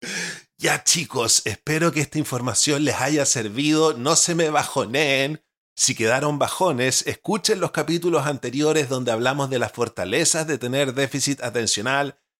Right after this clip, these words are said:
Esto tiene cosas malas, esto tiene cosas buenas, pero todo en la vida tiene cosas malas y cosas buenas.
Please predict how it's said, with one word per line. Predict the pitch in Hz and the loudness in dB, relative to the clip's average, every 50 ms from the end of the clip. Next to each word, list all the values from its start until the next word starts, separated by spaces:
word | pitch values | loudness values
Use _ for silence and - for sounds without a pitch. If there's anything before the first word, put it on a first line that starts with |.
| _ _ _ _ - | _ _ _ _ -4
Esto | 196 190 175 - - 165 143 | -2 -2 -2 -2 -2 -4 -2
tiene | 165 175 165 156 151 135 | 0 0 0 2 0 0
cosas | - 170 165 - 156 139 127 | 0 0 0 0 0 -2 -4
malas, | 139 147 151 151 147 147 147 139 - | -2 -2 -2 0 0 0 -2 -2 -2
esto | 156 143 - 160 147 | -2 -4 -4 -6 -6
tiene | - 143 139 143 127 | -4 -4 -2 -2 -2
cosas | - 147 - - 147 127 | 0 0 0 0 -2 -4
buenas, | 123 135 147 151 151 147 143 - | -4 -2 -2 -2 0 -2 -4 -4
pero | 147 123 117 104 | -4 -4 -4 -4
todo | - - 208 214 220 208 247 240 220 | -4 -4 -4 -2 -2 0 0 0 0
en | 226 226 | -2 -4
la | 196 135 | -4 -6
vida | - - - 247 277 269 233 190 170 | -6 -6 -6 -4 -2 0 0 0 -2
tiene | 202 214 208 214 190 | -2 -4 -4 -4 -2
cosas | 202 180 180 170 | -2 -2 -2 -2
malas | 170 175 185 175 196 208 | -2 -2 -2 0 0 -2
y | 208 | -2
cosas | - 196 156 165 165 156 | -2 -2 -2 -2 -2 -4
buenas. | 151 170 160 147 123 104 - | -4 -4 -4 -4 -6 -8 -12